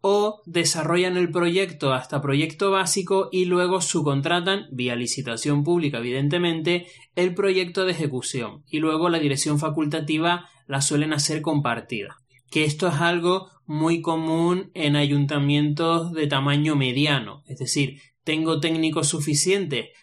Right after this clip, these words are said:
para definir internamente ese edificio, esa infraestructura a nivel funcional, a nivel de proyecto básico, y luego el proyecto de ejecución simplemente lo subcontrato y lo superviso.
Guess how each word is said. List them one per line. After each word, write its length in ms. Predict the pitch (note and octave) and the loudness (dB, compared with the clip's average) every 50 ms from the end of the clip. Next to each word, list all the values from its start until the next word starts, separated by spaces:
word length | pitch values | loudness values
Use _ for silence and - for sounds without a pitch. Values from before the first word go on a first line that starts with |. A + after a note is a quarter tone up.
| _ _ - | _ _ -4
para 320 | - C#3+ C3+ C3+ C3 C3+ | -2 0 0 0 0 0
definir 560 | C3+ C3 C3 - - C#3 C3 C#3 D#3+ F3 E3+ | 0 -2 -4 -4 -4 -4 -2 0 0 0 0
internamente 1160 | D3 C3+ B2+ A#2 D3+ - C3+ B2+ C3 C3+ C3+ C3+ C#3+ D#3+ F3 F3 D#3 C#3+ - A2 G2 - - _ _ _ _ _ - | 0 -2 -2 -2 -2 -2 -2 -2 -2 -2 -2 0 0 0 2 0 0 -2 -4 -6 -8 -8 -14 _ _ _ _ _ -4
ese 340 | D3 C#3 C#3+ - D3+ C#3 | -2 -2 0 0 0 0
edificio, 560 | C3+ C3 C3 B2 - - E3+ E3 D#3+ D3+ D3 C3 | 0 0 -2 -4 -2 -2 0 0 0 0 0 -2
esa 220 | A#2+ - C#3+ C3+ | -2 -2 -4 -4
infraestructura 760 | B2+ B2 - C#3+ C3+ - - C#3 C#3 - - E3+ F3 E3+ D3+ | -4 -4 -4 -6 -6 -4 -6 -8 -8 -4 -2 0 0 0 0
a 20 | |
nivel 280 | C#3 B2+ A#2+ A#2+ A#2+ A#2+ | 0 -2 -2 -4 -4 -6
funcional, 640 | - - C3+ C3 A#2+ - C3+ C3 D3 E3+ G#3+ A3+ F#3 | -6 -6 -6 -6 -4 -4 -4 -2 0 0 0 0 0
a 60 | D3 | -2
nivel 260 | C3 A#2+ A#2+ B2 B2 | -2 -2 -4 -4 -2
de 100 | B2 B2+ | -4 -4
proyecto 520 | A#2+ - B2 B2 A#2+ A#2+ B2 C3 - D3 D#3 | -4 -4 -4 -4 -4 -4 -4 -4 -2 0 0
básico, 680 | E3+ F#3 F3 - G3+ G3 F3+ G3+ G#3 A#3 - - _ _ _ _ | 0 0 0 -2 -2 -2 -2 -2 -2 -2 -4 -6 _ _ _ _
y 200 | - F#3 F#3 F#3+ | -2 0 0 2
luego 540 | F#3 F#3 F3+ F3+ E3+ E3 E3+ F#3 G3 G3+ - _ _ _ _ | 2 2 2 2 0 0 0 -2 -2 -4 -6 _ _ _ _
el 220 | - F3 E3+ D#3+ D3+ | -2 0 0 0 0
proyecto 560 | D#3+ D#3+ D#3 D3+ D3+ D#3+ D3+ D3 D3 E3+ E3 | 0 0 2 2 2 0 -2 -2 -2 0 0
de 100 | D#3+ E3 | 0 0
ejecución 880 | D3 C#3+ D#3 D#3 D3 E3+ D#3+ D#3 - - F3 F3 F3 F3 F#3 G3 - _ | 0 0 -2 -2 -2 -2 -2 0 2 2 2 2 0 0 -2 -6 -8 _
simplemente 680 | - - - E3 D#3+ D#3 D#3+ D#3 D#3 D#3+ D#3+ D3+ D3 C#3+ | -8 -4 0 0 0 0 0 0 0 0 0 0 0 0
lo 120 | C#3 D3+ D3+ | 0 0 0
subcontrato 680 | - - F#3 F3 F#3+ F#3 F3+ D#3+ E3+ D#3 D3 D3+ D3 | 0 0 0 0 0 0 0 0 0 0 0 0 0
y 60 | E3 E3+ | 0 0
lo 100 | E3+ D#3+ | 0 0
superviso. 680 | - D3+ C#3+ C#3 A#2+ A2+ A2+ G#2+ G#2 G2 - - - | 0 0 0 -2 -2 -4 -6 -6 -8 -8 -10 -10 -12